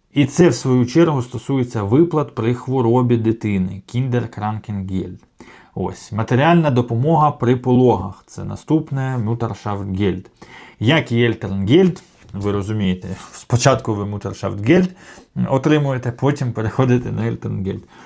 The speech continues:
Вони також не оподатковуються, але вписуються до податкової декларації. Також допомога при скороченому робочому часі, Kurzarbeitergeld.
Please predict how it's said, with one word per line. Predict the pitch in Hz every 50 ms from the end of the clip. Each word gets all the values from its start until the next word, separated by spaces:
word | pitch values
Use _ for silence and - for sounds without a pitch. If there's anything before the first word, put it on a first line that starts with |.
| - - - - - _ -
Вони | - 107 101 117 147 165 147 123 101
також | 92 - 120 110 - 95 92 -
не | 127 123
оподатковуються, | 117 95 - - 98 95 92 - - 180 196 196 185 180 175 175 165 117 -
але | - 98 98 101 117 135 160 170 175
вписуються | 165 170 - _ - 117 139 151 147 - 151 147 127 - - 110
до | 92 92 98 113 123
податкової | 120 - 104 95 95 92 - - 101 107 113 107 101 104 98
декларації. | 90 92 104 101 - 104 101 92 90 92 - - - - _ _ - _
Також | - 160 185 185 196 185 147
допомога | 131 147 - - 135 139 156 175 170 165 156 147
при | - 139 127 131 135 135
скороченому | 127 - - 120 117 131 143 143 - 139 135 127 123 120
робочому | 117 107 110 113 117 - - 110 107 98
часі, | 92 - - 156 170 165 - - 175 165 170 - - - - - - - _
Kurzarbeitergeld. | - 127 151 165 123 - - - - - - 123 123 123 120 123 120 120 - 117 110 110 101 101 98 104 107 98 87 -